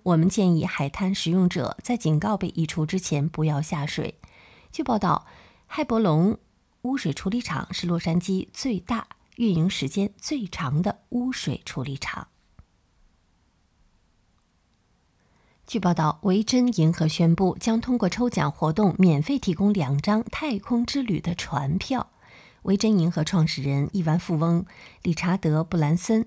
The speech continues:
周日结束太空飞行返回地球，他宣布了这一活动。布兰森在位于新墨西哥州阿尔伯克基以南一百八十英里的美国太空港说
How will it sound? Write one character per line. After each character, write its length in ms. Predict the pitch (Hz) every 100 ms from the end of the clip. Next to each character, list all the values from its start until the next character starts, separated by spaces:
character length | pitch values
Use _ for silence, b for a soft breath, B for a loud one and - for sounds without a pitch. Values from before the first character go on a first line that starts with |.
| -
周 200 | 285 277
日 120 | 240
结 220 | 180 160
束 160 | 170 147
太 200 | - 160
空 160 | 180 175
飞 180 | 226
行 300 | 233 156 147
返 200 | 175 143
回 160 | 147 147
地 180 | 170 143
球， 380 | - - - B B B -
他 100 | 269
宣 240 | - 302
布 160 | 302 208
了 100 | 139
这 120 | 147
一 120 | 160
活 240 | - -
动。 220 | - 160 - b b b b b
布 100 | 285
兰 140 | 269
森 280 | 262 277 269
在 140 | 233
位 180 | 202 214
于 160 | 170 180
新 200 | - 233
墨 160 | 220
西 140 | 202 196
哥 140 | 202
州 320 | 202 214 214 -
阿 100 | 233
尔 120 | 175
伯 180 | 156 160
克 140 | 156 175
基 320 | 220 226 -
以 240 | 170 143
南 320 | 139 143 143 -
一 140 | 247
百 80 | 170
八 220 | - 269
十 180 | 294 165
英 160 | 160 160
里 120 | 143
的 120 | 147
美 160 | 147 143
国 320 | - 151 156
太 180 | - 156
空 180 | 165
港 220 | 156 135 143
说 340 | - 180